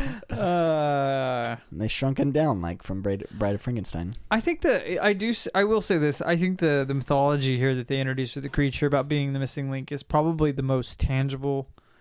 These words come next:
Speaker 1: and realistic of all these monsters.
Speaker 2: Hmm.
Speaker 1: Because werewolves don't exist, vampires don't exist. Knock on wood, they don't come visit me tonight. Um, Frankenstein,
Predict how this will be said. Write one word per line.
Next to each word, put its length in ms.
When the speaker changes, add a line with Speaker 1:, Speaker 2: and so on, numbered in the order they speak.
Speaker 1:
and 160
realistic 640
of 120
all 180
these 240
monsters. 840
Speaker 2:
Hmm. 100
Speaker 1:
Because 640
werewolves 420
don't 160
exist, 360
vampires 420
don't 180
exist. 640
Knock 260
on 160
wood, 260
they 120
don't 160
come 180
visit 240
me 120
tonight. 400
Um, 540
Frankenstein, 840